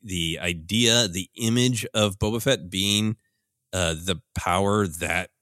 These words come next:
everything Mandalorian explodes from. Uh, ironically, of course, uh, Boba Fett's actual nature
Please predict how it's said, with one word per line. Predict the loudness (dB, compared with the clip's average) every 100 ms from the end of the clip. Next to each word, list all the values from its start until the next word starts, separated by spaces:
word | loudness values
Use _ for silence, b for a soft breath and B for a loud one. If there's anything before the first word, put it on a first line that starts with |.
| _ _ _ -20 -6
everything | 0 2 2 2 2
Mandalorian | 4 4 2 0 -2
explodes | -4 0 0 2
from. | -2 -8 -10 _ _
Uh, | -8 -8 -4
ironically, | 0 2 0 0 0
of | 0
course, | -2 -2 -4
uh, | -6 -4 -4
Boba | -4 -4 -2
Fett's | -4 -4
actual | -4 -4 -6
nature | -2 0 0 -2